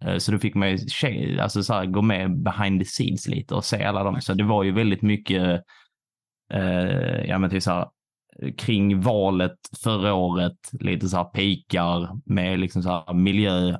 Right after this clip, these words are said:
och, eh, ja, men saker som hände under liksom pandemin och allt vad det innebar. Och så på det här typiskt, eh, lundensiska, lite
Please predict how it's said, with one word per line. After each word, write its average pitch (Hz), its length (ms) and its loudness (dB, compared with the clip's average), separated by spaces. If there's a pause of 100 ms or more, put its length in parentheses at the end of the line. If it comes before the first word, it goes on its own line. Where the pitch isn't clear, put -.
och, 92 220 -2 (180)
eh, 92 420 0
ja, 95 120 0
men 92 160 2
saker 95 360 -2
som 90 160 0
hände 90 240 2
under 85 280 2
liksom 87 440 -2
pandemin 87 840 0
och 98 180 -6
allt 87 180 -4
vad 87 120 0
det 87 120 0
innebar. 90 440 -4 (760)
Och 92 140 -2
så 90 140 -2
på 90 100 -2
det 92 80 2
här 87 60 -4
typiskt, 87 520 -4
eh, 90 140 0
lundensiska, 95 920 0
lite - 480 -4